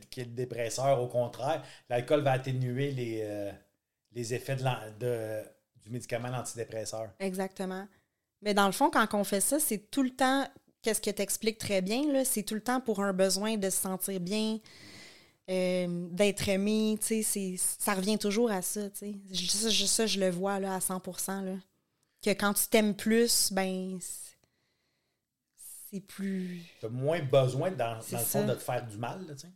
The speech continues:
Speaker 2: Ouais.
Speaker 1: Au contraire, tu veux pas ça, là.
Speaker 2: C'est ça.
Speaker 1: Tu veux te faire du bien tout le temps, là.
Speaker 2: Fais moins d'auto-sabotage.
Speaker 1: Ouais, exactement, exactement.
Speaker 2: Mm.
Speaker 1: Et si on revient dans, tu sais, tu dis dans ta vingtaine, j'étais comme plus en dépendance affective, j'avais toujours comme dans le fond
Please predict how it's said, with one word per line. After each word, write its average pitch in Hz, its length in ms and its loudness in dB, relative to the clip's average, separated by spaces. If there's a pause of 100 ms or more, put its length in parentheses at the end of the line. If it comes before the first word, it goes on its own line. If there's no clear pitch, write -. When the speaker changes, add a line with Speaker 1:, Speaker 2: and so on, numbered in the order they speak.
Speaker 2:
Ouais. 202 240 -2 (920)
Speaker 1:
Au - 60 -20
contraire, 120 480 0
tu - 140 -8
veux 131 220 0
pas 127 140 2
ça, - 140 -4
là. 175 240 -2 (180)
Speaker 2:
C'est 202 160 -10
ça. 202 300 -2 (320)
Speaker 1:
Tu - 80 -20
veux 117 80 -8
te - 60 -18
faire 120 180 -2
du 107 100 -10
bien 120 160 -6
tout 123 100 -12
le 101 60 -14
temps, 120 120 -10
là. 165 240 -12 (580)
Speaker 2:
Fais 214 120 0
moins 208 180 4
d'auto-sabotage. 202 1040 -2
Speaker 1:
Ouais, 107 260 -6
exactement, 98 520 -16
exactement. 101 500 -14
Speaker 2:
Mm. 202 140 -2 (600)
Speaker 1:
Et 139 60 -6
si 135 140 2
on 220 120 8
revient 214 160 0
dans, 190 240 0
tu - 120 -8
sais, - 60 -8
tu 113 160 -8
dis 117 80 -10
dans 139 140 0
ta 139 140 2
vingtaine, 135 400 0
j'étais - 180 -6
comme 117 360 -4 (120)
plus 131 200 -4
en 127 80 -2
dépendance 127 440 -2
affective, 139 600 -6
j'avais 120 360 -2
toujours 127 420 -4
comme 127 160 0
dans 123 100 -2
le 117 60 -4
fond 123 300 -4